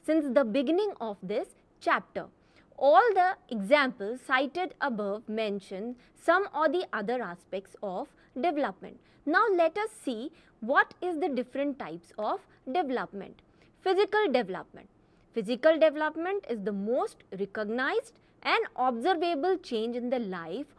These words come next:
of a child. It includes the gross motor skills such as walking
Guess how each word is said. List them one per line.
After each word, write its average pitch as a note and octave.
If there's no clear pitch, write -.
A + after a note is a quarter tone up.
of E4
a F#4
child. G3
It B3+
includes D4
the A3
gross A#3
motor D4
skills F4+
such A3+
as A#3
walking G#3